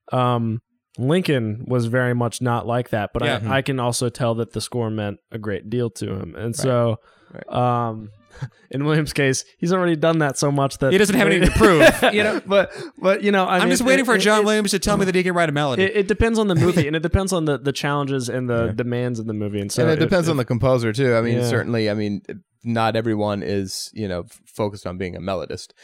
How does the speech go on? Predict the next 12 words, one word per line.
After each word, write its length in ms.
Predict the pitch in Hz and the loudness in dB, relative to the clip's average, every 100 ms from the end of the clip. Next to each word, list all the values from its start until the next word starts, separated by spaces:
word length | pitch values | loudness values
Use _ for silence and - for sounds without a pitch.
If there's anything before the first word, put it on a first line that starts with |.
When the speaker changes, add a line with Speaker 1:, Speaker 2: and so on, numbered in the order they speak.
| - | -14
Speaker 1:
Right. 220 | 120 98 - | -8 -6 -4
Speaker 3:
I 40 | |
mean, 280 | 123 117 107 - | -2 -2 -4 -8
I, 120 | 53 - | -10 -4
I 140 | 143 | -2
personally, 640 | 143 143 180 - 104 101 - | 2 2 2 0 -4 -2 -2
I 40 | |
mean, 240 | 107 104 - | -4 -4 -6
I 240 | - 113 110 - _ | -2 -2 -2 -8 _
find 340 | 113 107 101 | -4 -4 -2
writing 360 | 104 110 110 107 | 0 0 0 -2
a, 140 | 92 | -4